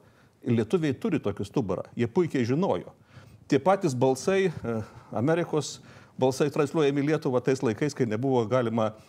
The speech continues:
gauti informacijos jokios kitos išskyrus tą, per tą kanalą. Jinai padarė tokią naudą valstybei, kad Lietuvos valstybė išliko kažkur tai viduj gil-, giloje. Dabar jūs norite, e, pasakyti, kad jūs, būtent konkrečiai, ne kažkas kitas, valdininkai,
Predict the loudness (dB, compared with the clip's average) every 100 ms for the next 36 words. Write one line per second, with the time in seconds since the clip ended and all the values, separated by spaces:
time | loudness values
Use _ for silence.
0 | -14 0 2 2 -2 -2 0 0 0 -2
1 | -2 -2 -2 0 0 -2 -6 -2 0 0
2 | -2 2 2 0 -8 -20 -12 -6 -2 0
3 | 0 0 -2 -2 -2 -4 -8 -20 -10 0
4 | 2 2 2 0 -2 0 2 2 0 -2
5 | -2 0 0 0 0 0 -2 -2 -2 -2
6 | -6 -4 0 0 0 -2 -2 -2 -2 -4
7 | -4 -4 -4 -2 -4 -4 -4 -2 0 0
8 | 0 0 0 -2 -2 0 0 0 2 2
9 | 2 0 0 0 0 -4 -10 -16 -20 -20
10 | -20 0 2 4 2 -2 -4 -4 -2 -4
11 | -4 -14 _ -2 0 2 2 2 0 -2
12 | -2 0 0 -2 -2 -2 -2 0 -2 0
13 | -2 -2 -4 -2 -2 -2 -2 -2 -2 0
14 | -2 -2 0 -2